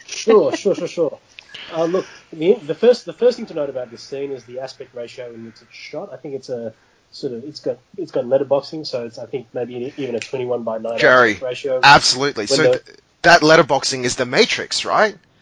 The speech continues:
Speaker 2: 'Cause later when
Speaker 1: Yeah,
Speaker 2: they
Speaker 1: that,
Speaker 2: shoot in the
Speaker 1: that's
Speaker 2: Matrix,
Speaker 1: true.
Speaker 2: it's letterbox, yeah?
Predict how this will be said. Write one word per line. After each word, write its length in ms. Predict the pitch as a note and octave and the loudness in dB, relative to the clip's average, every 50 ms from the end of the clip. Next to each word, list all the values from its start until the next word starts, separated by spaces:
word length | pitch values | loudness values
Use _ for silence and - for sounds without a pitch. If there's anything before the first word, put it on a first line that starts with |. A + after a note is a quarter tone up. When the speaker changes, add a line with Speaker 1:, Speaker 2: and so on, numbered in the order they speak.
| _ _ | _ _
Speaker 2:
'Cause 180 | - F3 D#3+ - | -4 -2 0 4
later 300 | D#3+ F3 G#3+ B3+ A#3 F#3+ | 6 6 8 8 6 6
when 140 | E3+ E3+ E3+ | 6 4 2
Speaker 1:
Yeah, 40 | D3+ | 2
Speaker 2:
they 60 | C#3+ | 2
Speaker 1:
that, 60 | D3 | 2
Speaker 2:
shoot 280 | - G3+ G#3 G#3 F3 E3+ | 4 4 4 4 4 2
in 80 | F3 | 2
the 120 | F3 D#3+ D3+ | 2 2 4
Speaker 1:
that's 40 | |
Speaker 2:
Matrix, 420 | D3 E3 A3 B3 - - C#3+ C3+ - | 4 2 0 0 2 2 2 2 2
Speaker 1:
true. 40 | D#3 | 0
Speaker 2:
it's 180 | D3+ - - D3+ | -4 -6 -4 0
letterbox, 580 | D#3+ F#3+ A3+ G#3 B2 A2+ F2 C2 - - - C3 | 2 2 2 2 0 -2 -4 -6 -6 -8 -6 -2
yeah? 220 | B2+ D#3 G#3 C4 | 0 0 0 -2